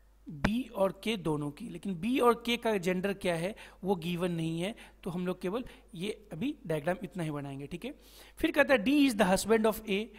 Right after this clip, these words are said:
तो ए already मदर थी, तो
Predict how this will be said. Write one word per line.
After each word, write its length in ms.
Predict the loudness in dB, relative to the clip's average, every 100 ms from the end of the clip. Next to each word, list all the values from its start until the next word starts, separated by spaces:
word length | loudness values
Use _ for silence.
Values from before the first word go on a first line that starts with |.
| -20 -20 -20 -12 -8
तो 160 | -6 0
ए 180 | 2
already 380 | 2 2 2 0
मदर 280 | 0 0 -2
थी, 320 | 0 -2 -2 -10 -16 -20 -20 -20 _ _ -20 -20 -20 -12
तो 200 | -10 -10